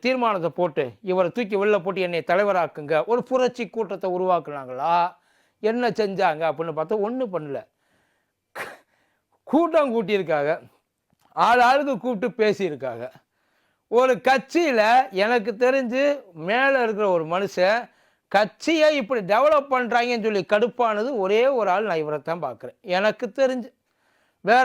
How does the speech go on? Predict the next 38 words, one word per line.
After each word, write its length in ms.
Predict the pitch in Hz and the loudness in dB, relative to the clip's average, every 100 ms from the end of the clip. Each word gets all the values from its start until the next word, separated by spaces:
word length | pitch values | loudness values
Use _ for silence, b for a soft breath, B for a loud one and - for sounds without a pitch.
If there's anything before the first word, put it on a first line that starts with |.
| 254 | 4
யாரும் 220 | 269 330 | 4 4
இது 100 | 302 | 2
வரைக்கும் 240 | 277 285 262 | 2 2 2
அவங்கள 300 | 240 220 214 - | 2 0 -2 -2
கூப்பிட்டு 280 | 311 320 285 | -4 0 2
வச்சு 200 | 269 - 285 | 2 0 0
நல்லா 200 | 247 277 247 | 0 2 0
உற்சாகப்படுத்தி 720 | 226 269 254 220 226 202 262 | 0 0 2 0 -2 -4 -6
இன்னும் 280 | 254 262 247 220 | -4 -4 -6 -4
செய்யி, 160 | 226 226 | -6 -4
நிறையா 240 | 226 247 220 214 | 0 0 0 -2
செய்யி, 220 | 208 226 202 | -2 0 0
வெறும் 180 | 208 233 | 0 0
இந்த 100 | 214 208 | -2 0
தடவை 140 | 226 208 | 2 2
ஆயிரம் 280 | 220 208 196 | -2 -4 -2
பேரா, 180 | 208 208 202 | 0 2 0
ரெண்டாயிரம் 400 | 214 220 208 208 | 0 0 0 0
பேரை 160 | 214 185 | -2 -2
கூப்பிடு, 320 | 208 175 190 190 147 b b 247 | -4 -2 -2 -2 -2 b b 0
ஐயாயிரம் 420 | 240 233 202 196 | 2 2 2 0
பேரை 160 | 226 202 - | -2 -2 -4
கூப்பிடு, 380 | 208 175 185 175 - b - | -6 -4 0 0 -2 b -2
வெளியில 260 | 214 254 208 190 | 0 2 0 2
மாநாடா 420 | 262 262 240 208 156 | 2 2 2 0 0
போடு, 240 | 175 175 180 139 - | -2 0 2 0 -2
நம்ம 180 | 175 190 180 | -2 0 -2
பண்ணுவோம் 500 | 226 214 185 190 160 - | -2 -2 0 0 -2 -6
அப்படின்னு 340 | 147 190 233 240 208 | -10 -6 -8 -6 -6
சொல்ற 200 | 202 180 170 | -4 0 0
ஆளுகளை 260 | 180 165 139 156 | 0 -2 0 0
வளர்க்கணும்னு 580 | 233 247 269 233 233 185 | 0 0 -2 -2 -6 -8
நினைக்கிறவங்க. 500 | 202 190 165 135 127 _ _ _ - | -8 -6 -8 -8 -14 _ _ _ 0
But 120 | 269 | 2
அண்ணனுக்கு 360 | 269 339 349 311 | 2 2 0 2
அந்த 100 | 262 208 | 0 2
வளர்க்கணுன்ற 580 | 247 320 339 311 302 285 214 | 2 2 0 -2 -2 -4 -4
நினப்பு 300 | 240 285 - | -2 -4 -4